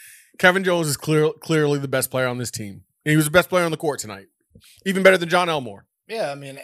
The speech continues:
Speaker 2: every time you feed him the ball in the block, he's gonna make something happen generally. So, it's John Flowers. I think he's really been the talk of the tournament. I noticed last year, at the T B T last year, I was like, "Man, that,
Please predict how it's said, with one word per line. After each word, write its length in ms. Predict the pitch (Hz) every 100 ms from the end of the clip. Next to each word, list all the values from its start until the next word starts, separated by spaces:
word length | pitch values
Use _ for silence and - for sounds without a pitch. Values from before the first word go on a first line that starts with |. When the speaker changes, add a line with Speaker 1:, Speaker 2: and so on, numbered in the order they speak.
| -
Speaker 2:
every 220 | 160 156
time 220 | 165 151
you 60 | 139
feed 200 | 151 147
him 100 | 139
the 80 |
ball 400 | 117 139 143 127 123
in 100 | 139
the 60 |
block, 360 | 120 131 131 120
he's 160 | 127 117
gonna 180 | 135
make 200 | 123 117
something 340 | - 127 117 107
happen 380 | 117 113 110 107
generally. 420 | 123 117 107 110
So, 280 | - 110 - _ _ _ _ _ 120 120 120 127 _ 131 135 _ _ _ _ _
it's 140 | 147 -
John 240 | 175 165
Flowers. 680 | 147 147 151 170 185 180 - _ _
I 80 | 151
think 160 | 196 185
he's 240 | 127 185 165
really 180 | 151
been 140 | 139 143
the 60 | 135
talk 240 | 147 143
of 60 | 135
the 60 | 113
tournament. 460 | 139 165 151 123 -
I 180 | 135 196
noticed 500 | 196 175 151 - - 131
last 440 | 135 156 170 -
year, 360 | 135 127 117 113 _
at 100 | 131
the 240 | 127 120 107 _
T 100 | - 143
B 80 |
T 160 | - 135
last 340 | 127 143 147 127
year, 100 | 120
I 20 |
was 100 | 113
like, 80 | 113
"Man, 200 | 175 147
that, 180 | 165